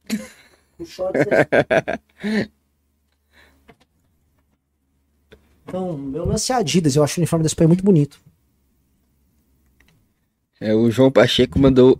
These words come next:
Speaker 2: ah, não, esse eu já li. "Tentando dar sorte na vida", mandou dez reais. "Renan, você falando sobre futebol é igual o Bolsonaro governando o país."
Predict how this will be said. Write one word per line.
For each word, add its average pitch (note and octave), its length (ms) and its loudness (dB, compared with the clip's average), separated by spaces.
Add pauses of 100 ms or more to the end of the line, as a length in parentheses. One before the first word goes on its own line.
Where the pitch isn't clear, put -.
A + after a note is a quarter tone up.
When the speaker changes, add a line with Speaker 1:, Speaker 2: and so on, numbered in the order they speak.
Speaker 2:
ah, A2 100 0
não, G#2+ 120 2
esse D3 160 2
eu G#2+ 40 2
já A2 120 4
li. C3 280 2 (560)
"Tentando C#3+ 440 6
dar C#3+ 220 6
sorte C3+ 400 2
na B2+ 120 4
vida", B2 260 4
mandou B2 360 4
dez C3 360 4
reais. G#2 360 2 (220)
"Renan, D3+ 420 4
você A#2+ 360 0
falando C#3+ 440 4
sobre C3+ 300 2
futebol B2 440 2
é C3 80 6
igual A#2+ 180 6
o - 20 0
Bolsonaro C3 680 4 (280)
governando B2 480 6
o B2 60 2
país." G#2+ 540 0